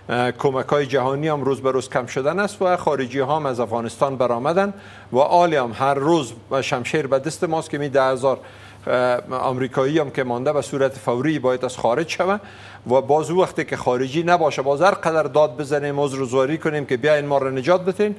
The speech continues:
او وقت هیچ کس به داد ما نخواد رسید و به دست چچن و،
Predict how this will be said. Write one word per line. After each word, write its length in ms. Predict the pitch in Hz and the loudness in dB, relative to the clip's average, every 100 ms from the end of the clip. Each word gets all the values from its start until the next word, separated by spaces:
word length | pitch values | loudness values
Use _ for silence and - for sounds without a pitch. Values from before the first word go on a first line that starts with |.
| - - - | -10 -20 -4
او 120 | 160 | 0
وقت 180 | 165 - | 0 2
هیچ 160 | 180 180 | 0 2
کس 100 | 151 | 0
به 140 | 135 | 2
داد 240 | 135 160 | 2 0
ما 160 | 147 139 | 0 0
نخواد 400 | 151 175 202 196 | 0 2 0 0
رسید 320 | 190 - 202 | -2 -4 -4
و 100 | 196 | -2
به 100 | 156 | -2
دست 240 | 147 165 170 | -4 -4 -4
چچن 440 | 160 139 - 160 | -4 -6 -4 -2
و، 120 | 156 | -2